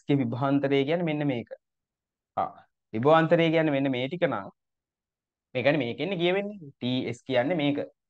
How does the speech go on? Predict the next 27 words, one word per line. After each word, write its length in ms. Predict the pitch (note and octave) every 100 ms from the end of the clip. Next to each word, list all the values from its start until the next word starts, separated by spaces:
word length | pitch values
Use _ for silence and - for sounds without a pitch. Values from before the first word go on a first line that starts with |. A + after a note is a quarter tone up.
| _ -
විභව 220 | A2+ A2 B2+
අන්තරය 260 | C3 B2 B2
ගන්න 180 | A#2+ A#2+
කිව්වම 240 | B2+ D#3 C3+
ඕක 120 | C3+ C3+
ගන්න 180 | B2 A2+
ඕනේ. 160 | G2+ A2
හරි. 120 | G#2 - _ _ _ -
එතකොට 340 | C3 A3+ A3 B2 A#2 - _ _ _ _ _ _ _ _ _ -
වී 160 | C3+ A3+
ටී 180 | A3 F3+ F#3 G3+
එස් 100 | G3+ - _ _ _ _ _ C#3
ඊට 100 | D#3+
පස්සේ 160 | F#3+
බලන්න 240 | F#3 F#3+ F#3 F3+ C3
එනයින් 360 | D3+ G3+ A3+ A3
තමයි 180 | A3 B3+
හොයන්නේ. 300 | E3+ B2+ C3 A#2
වී 160 | D#3+ G3+
ටී 260 | E3 F#3 A#3
හොයලා 220 | A3+ A3 F3+
නෙමෙයි 220 | F#3 G3
කිය-, 160 | F#3+ -
හොයන්න 200 | D#3 D3+ B2
කියන්නේ. 220 | G#2 A2
වී 140 | C3 D3+ _ _ _ _
ටී 160 | C#3+